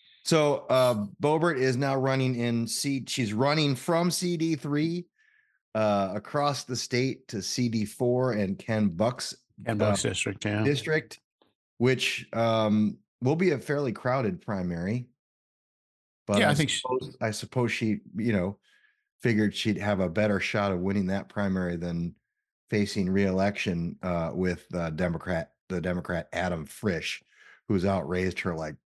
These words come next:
Speaker 1: basically, like, four to one or something at this point, 'cause he's getting all kinds of Hollywood money and, you know, outraged left, you
Speaker 2: Well,
Speaker 1: know.
Speaker 2: it's, it's also, it's also the,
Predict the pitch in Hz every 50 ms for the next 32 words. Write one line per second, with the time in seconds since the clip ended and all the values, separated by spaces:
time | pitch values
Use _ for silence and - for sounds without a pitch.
0 | _ _ _ _ - 80 76 76 - - - - 80 78 78 76 69 67 - -
1 | - 90 80 80 78 80 76 71 76 78 80 78 76 78 - - 85 73 65 76
2 | 73 69 69 73 71 - - - 69 78 78 73 69 - 71 65 69 71 71 -
3 | 87 80 76 78 76 78 - _ _ _ _ - - - - _ - 87 90 -
4 | 95 90 85 82 85 80 71 80 80 80 80 80 80 78 80 78 76 78 76 78
5 | 78 76 76 76 76 - - 90 80 76 76 - - 82 78 71 80 78 78 73
6 | 71 71 82 82 78 - _ - _ _ _ _ _ _ - - - 233 214 156
7 | 131 120 - - - - _ _ - - - - 139 131 127 - - 110 104 -
8 | - 113 - 120 113 - - 110 107 92 98 104 107 104 -